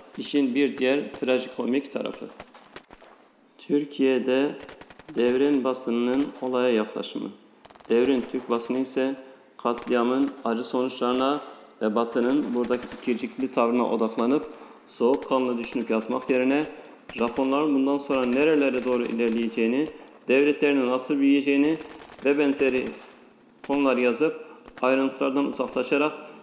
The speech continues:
gerçeklerden de uzak bir alemde her zamanki gibi yaşamaya devam ettiler.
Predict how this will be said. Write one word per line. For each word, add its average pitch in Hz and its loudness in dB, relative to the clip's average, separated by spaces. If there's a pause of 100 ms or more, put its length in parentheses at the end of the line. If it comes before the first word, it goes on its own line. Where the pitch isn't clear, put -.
(120)
gerçeklerden 131 0
de 131 2
uzak 127 -2
bir 127 2
alemde 123 2 (320)
her 135 2
zamanki 123 0
gibi 127 2
yaşamaya 123 0
devam 120 2
ettiler. 95 -6